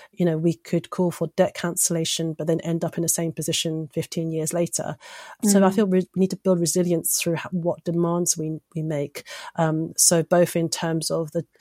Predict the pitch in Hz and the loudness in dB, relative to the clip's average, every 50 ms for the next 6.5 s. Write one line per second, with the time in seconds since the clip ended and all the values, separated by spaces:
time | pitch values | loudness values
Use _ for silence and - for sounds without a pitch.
0 | - - - _ _ _ _ - 180 165 - - - 170 170 - - 165 160 - | -20 -20 -20 _ _ _ _ 2 2 2 2 0 -4 -2 -2 0 0 0 0 0
1 | 165 170 156 160 147 - - - 190 - - - - 175 165 160 156 156 151 156 | 0 0 0 0 0 0 4 4 2 2 2 -4 -6 -4 -4 -2 -4 -6 -2 -2
2 | 175 131 - - - - - 160 151 - - 175 156 - - - 165 160 165 160 | -2 -2 -2 -6 -6 -4 -4 -4 -4 -4 -4 -6 -6 -4 -4 -4 -2 -2 -2 -4
3 | 156 - - - - - _ _ _ _ _ - 170 160 151 156 - - - 190 | -4 -8 -14 -18 -20 -20 _ _ _ _ _ -2 -2 0 0 -2 -6 -2 0 0
4 | 175 165 - - - 190 - - - 165 160 - 156 - 156 151 151 160 160 156 | 0 0 -2 -2 -2 -2 -2 -2 -4 -4 -4 -2 -2 -2 -2 0 2 2 2 2
5 | 156 165 156 - - 165 175 - - - 165 151 - - - 135 - - - 170 | 2 -2 -2 0 0 0 0 0 0 0 -2 -2 -4 -4 -6 -6 -4 -4 -4 -4
6 | - - - 190 175 - - 165 147 | -4 -4 -6 -8 -6 -6 -6 -8 -8